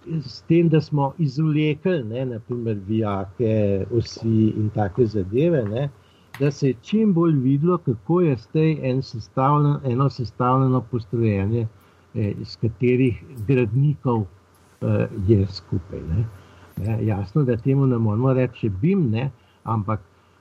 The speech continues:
eh, eh, princip je bil pa ravno v tem, ne, tako kot imamo zdaj v bimu štiri D,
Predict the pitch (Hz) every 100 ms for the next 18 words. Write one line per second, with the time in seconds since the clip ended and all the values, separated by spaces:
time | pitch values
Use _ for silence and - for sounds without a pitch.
0 | - 104 101 98 107 110 98 117 - 135
1 | 123 - 180 - 156 135 147 - 117 110
2 | 117 165 156 135 127 113 117 113 - -
3 | 170 202 160 101 131 147 - _ _ _
4 | - 151 160 147 143 139 127 - 147 135
5 | 120 104 156 143 117 113 - - 135 123
6 | 113 110 185